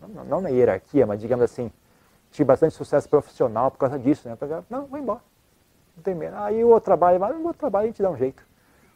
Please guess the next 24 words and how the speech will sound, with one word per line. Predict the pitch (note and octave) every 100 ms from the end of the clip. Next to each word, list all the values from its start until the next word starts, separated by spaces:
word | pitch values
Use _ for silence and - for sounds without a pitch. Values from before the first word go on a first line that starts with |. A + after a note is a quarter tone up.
| B2
Mas | C#3+ C3
o |
que | -
pode | E3
acontecer | D3 C#3 D#3+
é |
dar | E3
errado, | A#2 A2+ A#2
isso, | A2+ D#3
eu, | -
eu | F#3 E3+
sei | F#3
fazer | A#2 G2
isso. | - _ _ _ _ _
Eu | E3
sei | - G3
dar | G#2
errado, | G#2 - _ _ _ _ _ _
não |
tenho | D3+ G3
medo | C3+
de | G2
dar | G2+
errado. | G2 -